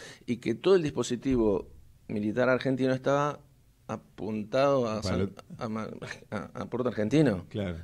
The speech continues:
Speaker 1: Esperaban el ataque por la costa.
Speaker 2: Ajá.
Speaker 1: Y entonces, eh, Costa Méndez no tenía ni idea, por supuesto no tenía por qué tenerla tampoco, llama a Buenos Aires y le dice, "Tenemos, eh, treinta soldados, donde está el subteniente Esteban, que tuvo un, un heroico comportamiento."
Speaker 2: Sí.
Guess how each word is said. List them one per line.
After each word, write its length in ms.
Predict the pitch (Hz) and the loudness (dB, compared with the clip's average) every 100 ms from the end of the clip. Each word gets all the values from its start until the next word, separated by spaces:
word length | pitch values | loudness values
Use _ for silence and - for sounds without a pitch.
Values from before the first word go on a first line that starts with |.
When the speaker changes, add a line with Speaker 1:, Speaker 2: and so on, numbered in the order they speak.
| - | -4
Speaker 1:
Esperaban 560 | 113 120 139 160 165 | -2 2 4 4 0
el 140 | - 104 | -4 -2
ataque 240 | 107 131 | 0 -2
por 120 | 135 | -2
la 100 | 113 | 0
costa. 420 | 104 135 - 92 90 _ | 2 2 2 -6 -6 _
Speaker 2:
Ajá. 300 | - 90 92 82 - - - - 139 - | -10 -10 -10 -12 -16 -20 -20 -20 -14 -6
Speaker 1:
Y 100 | 131 | -4
entonces, 420 | 135 185 208 - | -2 -4 -4 -6
eh, 160 | - 110 | -6 -6
Costa 300 | 107 113 131 | -6 -6 -4
Méndez 240 | 170 190 | -4 -4
no 100 | 110 | -4
tenía 240 | 113 107 110 | -4 -2 2
ni 120 | 127 | 6
idea, 380 | 131 113 107 117 | 6 6 4 0
por 120 | 95 | -4
supuesto 360 | - - 113 98 | -8 -4 -2 -2
no 100 | 98 | -2
tenía 180 | 98 | -2
por 100 | - | 0
qué 80 | 87 | 0
tenerla 400 | 85 101 95 85 | 2 2 2 2
tampoco, 520 | 82 87 85 90 120 - - - - | -2 0 2 4 2 -2 -20 -20 -8
llama 300 | - 113 120 | 0 4 6
a 20 | |
Buenos 320 | 127 135 139 | 4 4 4
Aires 300 | 143 143 147 | 2 2 2
y 60 | 131 | 2
le 80 | 117 | 2
dice, 180 | 120 110 | 2 0
"Tenemos, 340 | 120 135 131 - | 0 0 -2 -6
eh, 240 | - 107 101 | -4 -2 0
treinta 260 | 120 139 135 | 0 0 0
soldados, 540 | 123 107 87 85 80 | 2 2 2 0 -2
donde 140 | - | -8
está 400 | 98 117 110 110 | -4 0 2 2
el 140 | 101 95 | 0 -4
subteniente 500 | 98 98 104 110 104 | -8 -4 -2 -2 -2
Esteban, 580 | - 117 113 107 98 95 | 0 4 6 6 4 0
que 80 | |
tuvo 160 | 92 95 | -4 -6
un, 300 | 92 90 87 | -6 -8 -6
un 40 | |
heroico 360 | 90 95 98 98 | -4 0 0 -2
comportamiento." 720 | 87 85 82 82 82 113 104 | -4 -6 -2 0 0 -2 -4
Speaker 2:
Sí. 80 | - | -6